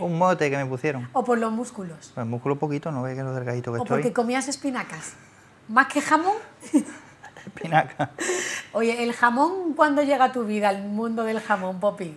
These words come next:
Speaker 1: Como sabéis todo, aquí en Estepona fue mi época de joven que empecé a trabajar en una bodega aquí en el, en el pueblo. Y a raíz de ahí, de ahí empecé a cortar, a cortar.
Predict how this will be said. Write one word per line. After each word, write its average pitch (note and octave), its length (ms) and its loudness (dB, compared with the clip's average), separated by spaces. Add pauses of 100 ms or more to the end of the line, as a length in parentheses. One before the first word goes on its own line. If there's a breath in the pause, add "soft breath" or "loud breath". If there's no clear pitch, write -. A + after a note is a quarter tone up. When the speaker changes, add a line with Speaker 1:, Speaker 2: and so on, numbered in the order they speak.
(120)
Speaker 1:
Como B2+ 240 -2
sabéis A#2+ 240 2
todo, C3+ 180 0
aquí B2+ 140 0
en C3 60 -4
Estepona C3 460 -2
fue C#3 560 -2 (560)
mi D#3 120 0
época D3+ 440 8
de C#3+ 100 4
joven D#3+ 300 4
que D3+ 160 2
empecé D3 320 2
a C#3+ 100 2
trabajar C#3+ 280 0
en D3+ 40 -2
una D3 140 2
bodega D#3 280 2
aquí D3 120 -4
en D3+ 80 -4
el, C#3+ 400 -6 (320)
en C#3+ 100 -6
el C#3+ 80 -6
pueblo. D3+ 400 2 (560 soft breath)
Y C3+ 60 -2
a B2 80 0
raíz B2 220 0
de C3+ 100 2
ahí, C#3+ 180 0
de C#3+ 80 0
ahí D3 200 0
empecé D3 280 -6
a B2+ 60 -2
cortar, C3+ 240 -4
a C3+ 40 -4
cortar. D3 320 -4